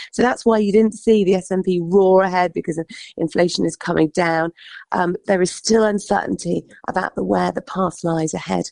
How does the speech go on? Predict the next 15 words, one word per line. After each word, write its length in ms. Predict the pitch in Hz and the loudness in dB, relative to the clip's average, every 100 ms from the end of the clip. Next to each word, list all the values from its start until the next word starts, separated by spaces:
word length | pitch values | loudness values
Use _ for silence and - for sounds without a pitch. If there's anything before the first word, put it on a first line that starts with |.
| - - _ | -16 -20 _
for 260 | - 180 - | 2 2 2
interest 440 | 175 - 165 156 | -2 -2 -4 -2
rates, 360 | - 160 - - - - | -2 -2 -4 -8 -20 -4
which 180 | - - | -2 0
of 140 | 185 - | -2 0
course 320 | 214 208 185 | 0 2 0
is 100 | 185 | -2
exacerbating 760 | 202 185 180 - - 190 202 | -2 -4 -6 -6 -4 -2 -2
the 40 | - | -2
cost 300 | - - - | -4 -4 -4
of 80 | 170 | -2
living, 400 | 175 170 170 170 - - - - | 0 0 -2 -6 -18 -20 -14 -4
uh, 300 | 170 170 165 - _ _ | -2 -2 -6 -12 _ _
problems 560 | - 208 196 185 185 - | -2 0 2 2 0 -6
for 400 | - 185 175 | 2 4 4